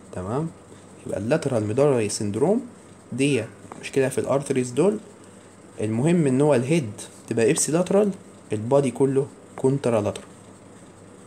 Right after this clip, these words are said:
تمام؟ طيب، الميديال ميدالري سيندروم تبقى في الانتيريور سباينال ارتري، وال-، اللي بيتاثر او اللي بيتصاب الكرينيال نيرف رقم اتناشر،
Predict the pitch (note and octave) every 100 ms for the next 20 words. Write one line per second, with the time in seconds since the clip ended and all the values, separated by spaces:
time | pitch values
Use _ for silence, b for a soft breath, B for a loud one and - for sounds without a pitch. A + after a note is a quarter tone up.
0 | - - - - - - - - - -
1 | - F2+ G2 C#3 D3+ - - - G2+ G2+
2 | - - - - F#2 G2 B2 E3 D#3+ D#3
3 | C3+ B2 C#3+ C#3+ B2+ - A#2+ A2 A#2 B2
4 | A2+ - - - - - - - - -
5 | - - - - C#3+ - G2 - - -
6 | G2 - C#3 B2 G#2 C3 C#3 - C#3 D3
7 | E3 G3+ - - - - - - - -
8 | - B2 E3+ F3 - - - - - -
9 | A#2+ A2+ G#2+ - A2 A2 A#2 - E3 -
10 | C3 B2 A#2+ A#2 - D#3 E3+ B2 - C3
11 | D3+ D3 A#2+ C#3+ E3 C#3 C#3+ A#2 A#2 A2
12 | A#2 A2